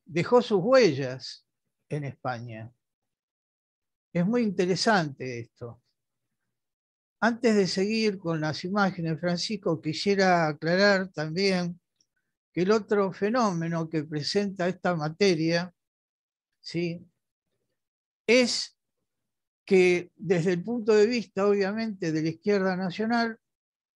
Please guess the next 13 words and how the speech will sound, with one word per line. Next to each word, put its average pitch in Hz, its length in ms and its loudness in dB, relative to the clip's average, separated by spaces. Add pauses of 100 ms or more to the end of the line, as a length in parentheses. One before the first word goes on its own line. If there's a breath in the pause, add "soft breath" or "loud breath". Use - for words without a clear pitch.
(100)
¿sí?, 185 480 -8 (1040)
eh, 160 560 0 (460)
vamos 214 580 2
a 185 80 0
ver 214 500 0
en, 151 800 -8 (760)
en 175 180 -2
funcionamiento 208 1300 -2 (1120)
los 175 320 0
tres 214 280 2
modos 220 440 -2
de 180 160 -2
producción, 175 960 -2